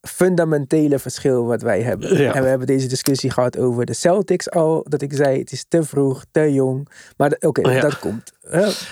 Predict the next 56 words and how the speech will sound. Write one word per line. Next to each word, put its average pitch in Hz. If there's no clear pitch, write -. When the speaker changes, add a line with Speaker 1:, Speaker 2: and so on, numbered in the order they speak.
Speaker 1:
Andere 165
Speaker 2:
Ehm, 143
Speaker 1:
teams 143
Speaker 2:
maar 147
de 156
Speaker 1:
komen 139
op 127
Speaker 2:
essentie, 170
Speaker 1:
deze 143
Speaker 2:
de, 135
de 131
vraag 156
rondom 139
de 131
trade 151
deadline 113
is 123
in 135
essentie 131
dezelfde 117
als 110
in 117
dit 127
geval 113
met 113
Siakam 110
v-, -
naar 113
Indiana 123
ook 131
zou -
zijn. 127
Van -
ja, 127
d-, -
d-, -
je 113
hebt 127
iets 123
leuks 120
staan 110
en 107
het 120
is 110
ongetwijfeld 123
de -
goede 110
kant 117
dat -
opgaan. 147
Dat 110
is -
helder 117
Speaker 1:
Ja. 120
Speaker 2:
voor 127
iedereen. 117